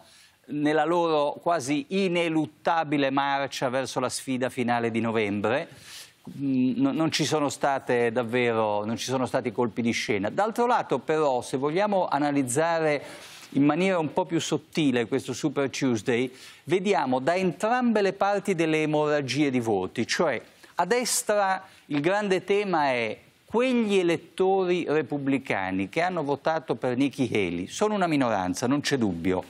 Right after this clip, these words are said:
va a seconda degli stati, diciamo, in una forchetta tra il dieci e il venti per cento, ma poi a novembre, eh, eh, andranno su Trump o se ne staranno a casa o addirittura voteranno democratico?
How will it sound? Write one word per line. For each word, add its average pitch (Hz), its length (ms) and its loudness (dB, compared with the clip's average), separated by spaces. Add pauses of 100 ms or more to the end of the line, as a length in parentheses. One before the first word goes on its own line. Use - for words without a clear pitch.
(240)
va 151 180 0
a 165 200 0
seconda 190 400 0
degli 160 240 2
stati, 180 460 0
diciamo, 147 440 0
in 139 80 4
una 143 180 4
forchetta 147 540 0
tra 135 100 0
il 123 100 0
dieci 139 280 0
e - 20 2
il 127 80 0
venti 131 240 0
per 123 180 0
cento, 107 340 -2
ma 170 140 2
poi 131 300 0
a 123 40 0
novembre, 107 680 0 (520)
eh, - 120 0
eh, 156 380 0
andranno 190 500 0
su 180 160 0
Trump 262 540 0
o 254 260 2
se - 120 -4
ne 156 100 0
staranno 156 360 0
a 143 60 0
casa 110 540 0
o 127 100 4
addirittura 131 480 2
voteranno 135 480 0
democratico? 131 840 0